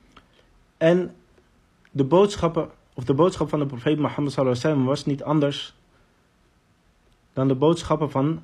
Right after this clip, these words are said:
alle profeten voor hem. De ware profeten, niet de valse profeten. De boodschap van Noach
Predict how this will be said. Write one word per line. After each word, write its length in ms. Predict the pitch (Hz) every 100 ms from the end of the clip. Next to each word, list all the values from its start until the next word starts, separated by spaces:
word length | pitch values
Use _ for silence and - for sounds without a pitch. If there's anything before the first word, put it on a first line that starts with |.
| _
alle 200 | - 165
profeten 420 | 160 139 147 139
voor 240 | 120 139 135
hem. 300 | 117 90 98 - _ _ _ _ _
De 120 | - 120
ware 280 | 139 156
profeten, 440 | 123 113 120 104 110
niet 140 | 147
de 80 | 131
valse 320 | 123 123 120
profeten. 480 | 104 110 104 98 - - _ _ _ _ _ _ _ _ _ _ _ _ _ _ _ _ _ _ _ _ _ _ _ _ _ _ _ _
De 100 | -
boodschap 440 | 123 175 185 170 165
van 180 | 143
Noach 380 | 139 170 175 -